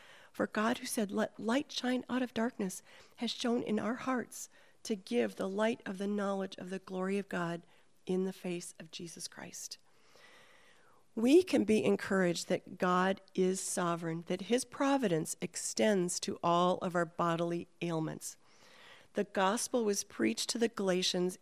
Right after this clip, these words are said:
in spite of, or even because of, Paul's condition. God uses suffering and adversities for his glory,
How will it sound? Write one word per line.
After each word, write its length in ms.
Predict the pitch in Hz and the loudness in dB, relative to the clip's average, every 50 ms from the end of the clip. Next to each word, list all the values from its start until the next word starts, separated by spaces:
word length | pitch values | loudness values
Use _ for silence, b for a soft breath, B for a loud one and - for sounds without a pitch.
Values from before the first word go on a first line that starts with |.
| - | -4
in 140 | - 190 185 | -4 -2 -2
spite 640 | 185 - - - - - - _ - 254 269 285 254 | -2 -4 -6 -8 -8 -10 -6 _ 0 2 4 4 4
of, 180 | 226 185 175 190 | 2 2 0 0
or 200 | - 208 220 208 - | -2 -2 -2 -2 -2
even 340 | 226 247 247 247 247 247 233 | -2 -2 2 2 2 0 0
because 760 | - 254 - - - - - - - 302 302 339 359 - - - | -2 -6 -6 -6 -12 -12 -12 -6 -2 -2 0 0 -2 -4 -6 -6
of, 380 | - 185 170 160 160 170 - - B B B B B B B B _ - | -4 -2 -2 -2 -2 -4 -8 -14 B B B B B B B B _ -12
Paul's 560 | - 233 208 190 175 170 170 175 180 - - | -8 -6 -4 -2 -2 -2 -2 -2 -4 -6 -4
condition. 640 | - 233 214 208 226 247 - - 175 165 147 - - _ _ _ _ _ _ _ _ _ _ - _ _ - 190 - | -2 -2 0 2 2 2 2 0 -2 -4 -6 -8 -14 _ _ _ _ _ _ _ _ _ _ -20 _ _ -20 -10 -4
God 320 | 220 220 233 247 247 247 | 0 2 2 2 0 0
uses 320 | 247 254 247 - 262 240 | -2 0 2 2 2 2
suffering 600 | - - - 240 233 - - 202 185 160 160 180 B B B B B B B B - | 0 2 2 2 2 2 0 0 2 2 0 -4 B B B B B B B B 0
and 360 | 208 208 208 214 233 240 - | 2 4 4 4 2 0 0
adversities 720 | - 247 220 214 196 196 196 - - 190 190 190 190 - - - | -2 -2 -2 -2 -4 -4 -2 -4 -6 -6 -6 -6 -6 -10 -14 -16
for 380 | - - - 196 196 196 202 | -14 -8 -4 -2 -2 -2 -2
his 340 | 202 - - 202 190 185 185 | -4 -6 -4 -2 -2 -2 -4
glory, 520 | - - 185 190 190 190 180 165 156 165 | -8 -8 -8 -4 -2 -2 -2 -2 -4 -6